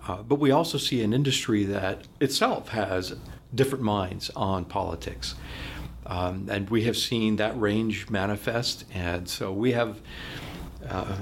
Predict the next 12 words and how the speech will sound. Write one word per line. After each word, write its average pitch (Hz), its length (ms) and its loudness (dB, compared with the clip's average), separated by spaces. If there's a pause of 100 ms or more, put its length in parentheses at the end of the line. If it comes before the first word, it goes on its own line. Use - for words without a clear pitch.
very 135 380 2
interesting 135 340 0
discussions 117 520 0
within 104 280 4
the 107 120 6
industry 107 460 2
as 104 120 0
we 104 100 2
do 98 180 -2
within 98 240 -2
the 98 80 -2
country, 117 440 -2